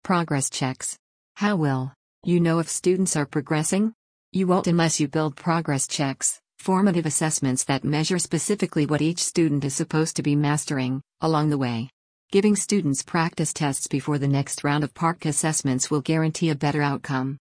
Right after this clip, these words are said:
The challenge of using parcc data to drive remediation is monumental. It is no easy feat, with students undoubtedly performing all over the place.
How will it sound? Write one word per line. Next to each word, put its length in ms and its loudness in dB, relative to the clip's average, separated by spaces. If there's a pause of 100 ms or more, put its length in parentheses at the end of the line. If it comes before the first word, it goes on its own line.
(520)
The 80 2
challenge 480 4
of 140 -2
using 360 0
parcc 360 -4
data 260 0
to 140 -2
drive 320 -2
remediation 720 0
is 160 -2
monumental. 720 0 (400)
It 120 2
is 140 0
no 240 2
easy 320 2
feat, 300 0
with 120 -2
students 500 0
undoubtedly 640 0
performing 540 0
all 160 2
over 160 0
the 100 -2
place. 520 -6